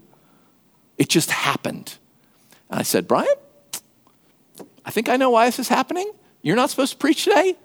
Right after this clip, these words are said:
Don't worry about it. I got this covered." Right? And I did. I stood up and I preached. Right? It was just downloaded into my brain that morning. I showed up. I didn't have a sermon. Boom. I've been doing this for ten years. That's the only time that's ever happened.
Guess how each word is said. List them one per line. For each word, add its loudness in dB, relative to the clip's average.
Don't 4
worry 4
about 6
it. -2
I 2
got 2
this -8
covered." -2
Right? -14
And 2
I 4
did. 4
I 6
stood 4
up 6
and 4
I 6
preached. -2
Right? 2
It 6
was 6
just 0
downloaded 6
into 4
my 6
brain 4
that 4
morning. 2
I 6
showed 4
up. 6
I 6
didn't 4
have 4
a -2
sermon. 4
Boom. 4
I've -2
been 4
doing 6
this 2
for -2
ten 2
years. 0
That's 0
the 6
only 6
time 2
that's 0
ever 2
happened. -6